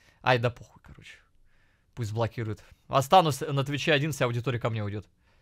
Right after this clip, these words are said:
Кто там с В П Н-чиком будет сидеть? Что, мне плохо, что ли? Только лучше. В итоге я один на Твиче останусь, кто будет один стримить Stalker два. <laughs> И все. У вас вариантов больше не останется, будете, блин, вынуждены меня смотреть.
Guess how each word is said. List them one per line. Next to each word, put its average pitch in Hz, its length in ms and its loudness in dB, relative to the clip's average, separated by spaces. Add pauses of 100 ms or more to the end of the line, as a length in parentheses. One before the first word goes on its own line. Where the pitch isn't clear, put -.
(520)
Кто - 160 -10
там 113 160 -4
с - 80 -8
В 127 120 -2
П 139 180 2
Н-чиком 120 300 -6
будет 110 140 -6
сидеть? 135 340 -6 (120)
Что, - 200 -10
мне 104 120 -2
плохо, 151 260 -6
что - 160 -6
ли? 107 120 -4 (140)
Только 196 240 -2
лучше. 113 380 -6 (600)
В 135 80 -4
итоге 151 280 4
я 170 200 12
один 165 360 8
на 139 80 4
Твиче 165 600 4 (160)
останусь, 127 500 4
кто - 160 -6
будет 127 240 0
один 139 280 6
стримить 131 360 -2
Stalker 120 340 0
два. 107 240 6 (480)
<laughs> - 460 -20
И - 100 -10
все. 120 480 0 (360)
У 156 60 -2
вас 160 180 8
вариантов 156 460 10
больше 139 280 0
не 147 60 4
останется, 127 540 4
будете, 123 340 -4
блин, 113 240 -6 (180)
вынуждены 147 920 6
меня 123 240 2
смотреть. 113 560 -4